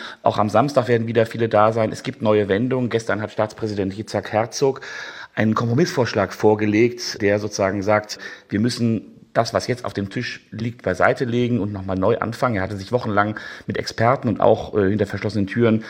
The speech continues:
mit den Parteien in der Knesset, dem israelischen Parlament, beraten.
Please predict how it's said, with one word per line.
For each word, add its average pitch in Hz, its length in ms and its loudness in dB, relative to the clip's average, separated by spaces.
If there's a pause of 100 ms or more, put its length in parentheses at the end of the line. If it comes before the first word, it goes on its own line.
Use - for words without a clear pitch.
(300)
mit 104 360 -2
den 107 120 0
Parteien 104 420 0
in 98 80 0
der 98 80 4
Knesset, 123 400 -2
dem 98 100 0
israelischen 92 400 -4
Parlament, 95 420 -2
beraten. 120 560 2